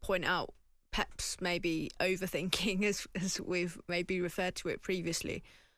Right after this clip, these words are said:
I think with these two particular teams, you have that extra layer of, of Pep Guardiola and Mikel Arteta as well, and their relationship, and the fact that essentially Arteta sort of built this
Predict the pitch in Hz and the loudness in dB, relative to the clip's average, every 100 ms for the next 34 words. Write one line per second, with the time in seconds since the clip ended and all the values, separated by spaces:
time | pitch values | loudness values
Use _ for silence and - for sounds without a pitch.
0 | _ 214 262 254 - - - _ _ 220 | _ 0 2 0 -2 -12 -20 _ _ 4
1 | 254 202 233 233 233 - 233 233 - 208 | 4 4 4 4 4 2 2 2 2 0
2 | 214 - 185 - 190 165 170 190 202 180 | -2 0 -2 2 2 2 2 2 2 2
3 | - - - - 175 - 208 202 208 202 | 0 -2 -6 0 0 2 2 6 6 6
4 | 175 165 170 - - - 175 - 190 - | 4 2 0 -12 -16 -6 -4 0 0 2
5 | 185 180 175 165 170 175 - 185 190 208 | 2 4 2 2 0 0 -4 -2 0 2
6 | 185 180 - 247 - 170 165 180 208 170 | 4 4 2 -2 0 -2 -2 2 2 2
7 | 160 202 208 196 165 - 170 - 135 160 | 2 4 4 4 2 0 -2 -2 -2 -2
8 | 160 196 180 - 165 - - - _ _ | 0 2 2 2 -2 -2 -14 -20 _ _
9 | - 196 214 - 185 180 - 190 190 - | -2 0 2 2 2 2 2 2 2 0
10 | 190 - 165 180 - - _ _ _ - | -2 0 0 -2 -10 -20 _ _ _ -2
11 | - - - - 208 180 - 190 180 - | 0 0 -4 4 4 4 0 2 2 0